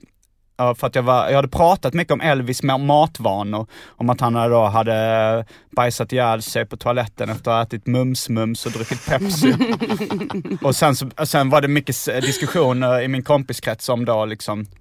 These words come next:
Speaker 1: Elvis-mackan och olika grejer. Sen till slut så var det någon kompis som köpte en, eh, en, eh, pocketbok med Memphis-maffian bre-, berättar, Elvis Aaron Presley, eller hur det ska uttalas.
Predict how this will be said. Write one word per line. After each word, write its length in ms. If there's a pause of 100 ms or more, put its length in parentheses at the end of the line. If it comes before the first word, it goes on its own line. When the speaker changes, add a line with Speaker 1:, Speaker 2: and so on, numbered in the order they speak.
(120)
Speaker 1:
Elvis-mackan 1120
och 280
olika 280
grejer. 340 (320)
Sen 200
till 80
slut 220
så 80
var 140
det 60
någon 100
kompis 320
som 120
köpte 400
en, 200
eh, 200 (200)
en, 240
eh, 280
pocketbok 840
med 340 (460)
Memphis-maffian 1000
bre-, 540
berättar, 600
Elvis 420
Aaron 480
Presley, 520 (200)
eller 200
hur 120
det 60
ska 140
uttalas. 480